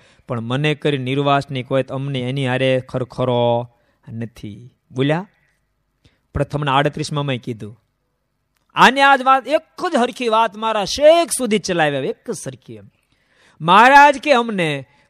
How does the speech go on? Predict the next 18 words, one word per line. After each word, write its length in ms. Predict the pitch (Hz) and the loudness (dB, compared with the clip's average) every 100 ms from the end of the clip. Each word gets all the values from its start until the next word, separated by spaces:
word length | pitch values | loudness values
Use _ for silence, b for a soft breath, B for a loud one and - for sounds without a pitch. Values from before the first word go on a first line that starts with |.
| 151 | -12
દેહે 420 | 147 185 196 254 | 2 6 8 6
કરીને 320 | 302 285 294 285 | 6 2 0 -2
પ્રવૃત્તિમાં 640 | 262 269 285 285 277 277 | 2 2 2 -2 2 2
છે 180 | 262 269 | 4 2
કે 80 | 247 | 2
નિવૃત્તિમાં 640 | 247 247 220 202 175 151 | -2 -2 -2 -2 0 -2
છે, 360 | - 123 117 113 b b b | -4 -8 -10 -14 b b b
એના 360 | - 202 269 254 | 2 4 6 4
કરતાં 400 | 202 196 180 156 | 2 0 0 0
મન 460 | 143 170 269 311 | 2 6 8 8
એનું 260 | 285 254 220 | 4 2 2
ક્યાં 220 | 220 202 | 2 2
જોડાયેલું 520 | 165 180 165 151 143 | 4 4 4 4 0
છે 140 | 131 143 | -2 -4
એની 180 | 156 143 | -4 -6
સાથે 280 | 135 131 | -8 -8
બહુ 300 | 120 131 151 | -2 0 2
મોટો 580 | 135 127 127 117 117 120 | 0 -4 -2 -4 -4 -8